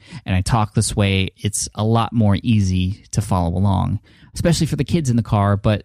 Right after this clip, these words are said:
you know, not to say that everybody listening to this can only read at a fourth grade level, but I, I like this quote. "Don't use big words. They mean so little."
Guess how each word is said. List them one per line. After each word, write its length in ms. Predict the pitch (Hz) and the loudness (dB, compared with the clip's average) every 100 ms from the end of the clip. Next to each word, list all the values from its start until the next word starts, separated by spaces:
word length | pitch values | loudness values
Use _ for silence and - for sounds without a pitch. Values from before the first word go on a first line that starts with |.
| _ | _
you 100 | 123 | 2
know, 100 | 110 | 4
not 320 | 107 120 127 | 4 4 2
to 80 | 127 | -2
say 220 | - 120 | 0 2
that 120 | 104 104 | 4 2
everybody 380 | 101 98 98 | 2 2 2
listening 320 | 98 107 110 101 | 2 0 2 2
to 100 | 95 | 2
this 300 | 95 - - - - | 0 -2 -10 -20 -2
can 240 | 110 98 - | 0 2 2
only 340 | 117 113 101 | 2 4 2
read 280 | 104 110 101 | 2 2 2
at 100 | 95 | 0
a 40 | |
fourth 280 | - 101 95 | 0 -2 -2
grade 200 | 87 98 | -2 0
level, 440 | 147 143 98 95 - - - - | 0 2 0 0 -4 -20 -20 -14
but 340 | 127 117 107 - _ _ _ - | -2 0 0 -6 _ _ _ -2
I, 140 | 135 | 0
I 160 | 113 147 | 2 0
like 220 | 151 151 | 0 0
this 140 | 110 | -2
quote. 280 | - 82 67 _ _ | 0 -2 -2 _ _
"Don't 180 | - 127 | 0 2
use 200 | 151 120 | 2 0
big 220 | - 110 | 0 0
words. 440 | 113 98 92 - - _ | 2 2 2 -2 -12 _
They 120 | 98 | 2
mean 220 | 98 98 92 | 4 4 2
so 160 | 98 | 2
little." 280 | 92 90 | 2 0